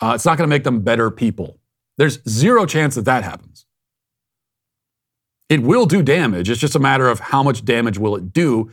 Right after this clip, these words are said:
And so you give them the phone with internet access, hoping that, uh, it's not as much damage as it could be. So now you're just playing damage control at best.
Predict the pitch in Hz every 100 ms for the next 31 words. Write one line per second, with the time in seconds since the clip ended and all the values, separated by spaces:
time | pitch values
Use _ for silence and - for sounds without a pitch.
0 | _ - 110 131 117 110 135 143 117 143
1 | 123 117 156 123 110 113 107 127 127 127
2 | 113 113 107 117 104 107 110 - 113 120
3 | 117 107 113 - 110 107 104 95 98 92
4 | - - _ _ _ _ _ _ 107 104
5 | 143 - - _ _ _ _ _ _ _
6 | _ _ _ _ _ 127 127 131 131 -
7 | 131 117 120 123 113 - 87 87 - -
8 | - 110 101 117 - - -